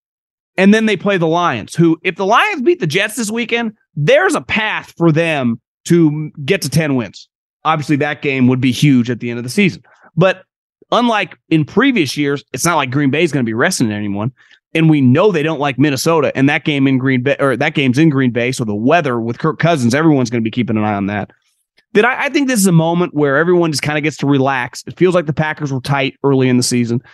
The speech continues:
And now Rodgers coming off a bye, get a little healthy, and just kinda let it rip. And I think that's what you're gonna get.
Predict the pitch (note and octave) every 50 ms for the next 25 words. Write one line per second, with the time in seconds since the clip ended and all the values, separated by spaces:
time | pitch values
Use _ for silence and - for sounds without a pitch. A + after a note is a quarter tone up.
0 | - - - _ _ _ _ _ _ _ _ D#3 E3 F3+ G3 G#3 G3+ G3 F3+ F3+
1 | F#3 D#3+ F3 F#3 F3+ D#3+ - - - C#3+ C#3+ E3 F3 F3 F3 F3 F#3 D#3 C3 D3+
2 | D3 D3 D3 D3+ D3 A#2 F2+ - B2+ C3+ D#3 E3 E3+ E3 D3+ D3 C#3 C#3 B2+ -
3 | C#3 C3 B2+ B2 - _ _ _ _ _ _ - C#3 B2+ C3 B2+ - - C3 B2
4 | A#2 G#2+ A2+ A2+ A2 G2+ D#2 F#2+ F#2 F#2 - - - _ _ _ _ _ _ _
5 | _ _ - C#3+ C#3 C#3 C#3 C#3 - - C3+ D3+ E3 D#3+ E3+ C#3 A#2 C#3+ C3 C3
6 | - B2 B2 A2+ A2+ A2+ G#2 A2 G#2+ G2+ F2 G2 F2+ -